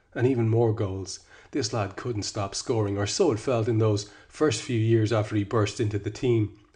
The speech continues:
all scrawny physique, scally demeanour, and electric finishing. Fowler got five against Fulham in only his fourth appearance for the club,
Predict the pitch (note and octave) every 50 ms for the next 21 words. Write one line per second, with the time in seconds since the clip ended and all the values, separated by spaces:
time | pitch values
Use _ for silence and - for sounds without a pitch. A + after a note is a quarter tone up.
0 | - - A#2+ A2+ A2 A2 - - - C#3 B2+ B2 A#2 A#2 A2 A2 - A2 G#2+ A#2
1 | B2 A#2 A#2 A#2 - - - - - _ - - - - D3 B2+ B2 A#2+ A2+ A2
2 | G#2+ A2 A2 A2 A#2 A#2 A2 A2 G#2+ G2+ - - - - _ _ _ _ - G#2+
3 | G2+ G2 G2 G2+ G2 - - - G2 - - - - A#2 A2+ G#2+ - - G2+ F2+
4 | - - _ _ _ _ _ _ _ _ _ - - D3 C3+ C3 B2+ A#2+ A2 A2+
5 | G2+ - - - C3 A#2+ A#2+ A#2+ A2+ A2+ G#2+ A2 G#2 G2+ - - - A#2+ A2 A2
6 | G#2+ G#2+ G#2 G#2+ - - - _ _ - - A#2+ B2 B2+ B2+ A#2 G#2+ G#2+ G2+ -
7 | - - - B2 A2+ G2+ - G2 - - - C3 B2 A#2 G#2+ G#2 - - A2 G#2+
8 | - - - A#2 G#2+ G#2 G2+